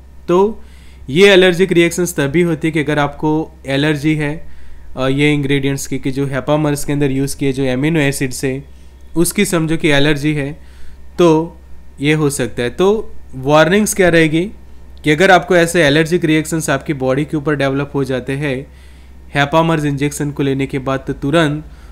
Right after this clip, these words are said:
उसको लेना बंद कर दीजिए या फिर ये मेडिकेशन को यूज़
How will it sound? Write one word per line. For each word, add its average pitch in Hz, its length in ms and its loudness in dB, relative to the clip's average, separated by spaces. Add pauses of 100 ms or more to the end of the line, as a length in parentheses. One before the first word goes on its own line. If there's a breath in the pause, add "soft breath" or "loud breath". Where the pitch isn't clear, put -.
(100)
उसको 160 300 0
लेना 156 240 4
बंद 151 280 -2
कर 151 140 -2
दीजिए 143 340 -2
या 131 200 0
फिर 156 360 -2 (380 loud breath)
ये 160 160 6
मेडिकेशन 151 580 2
को 147 80 -2
यूज़ 131 540 -2